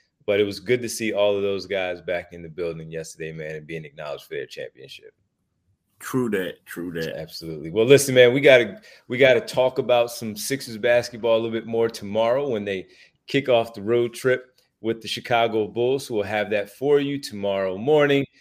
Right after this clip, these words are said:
Speaker 1: Uh, but first, we gotta thank you for making Locked On seventy-sixers your first listen every day. Now make your second listen Locked On N B A,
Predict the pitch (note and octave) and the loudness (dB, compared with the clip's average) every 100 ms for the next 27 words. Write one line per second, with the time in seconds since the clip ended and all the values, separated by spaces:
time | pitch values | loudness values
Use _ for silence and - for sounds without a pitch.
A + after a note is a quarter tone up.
0 | - - A#2+ A#2+ A#2 - G3 E3 B2 A2+ | -12 -2 2 2 2 -2 2 2 0 -6
1 | G#2 G2 - A2+ A2 A#2+ A#2 G#2 G2+ G#2 | -4 -4 -2 -4 -4 -12 -6 -4 -4 -4
2 | G#2 G2+ G#2 G2+ - G#2+ G#2 G#2 A#2 - | -4 -6 -8 -8 -4 -4 -4 -8 -10 -12
3 | A#2 G2+ - A2+ G#2+ - - - G#2+ - | -12 -12 -4 -2 -2 -2 -4 -4 -10 -2
4 | B2+ C#3 C#3 A#2+ B2 D3 A2 G2 G2 - | 0 2 2 4 4 4 0 0 -6 -8
5 | F#2 - A2 G#2+ G#2+ A2 - G#2 A#2 C3+ | -8 -4 -4 -4 -8 -8 -8 -10 -6 -6
6 | B2+ A#2 A2 G2+ G2+ F#2 F#2 | -2 -2 -2 -4 -4 -4 -6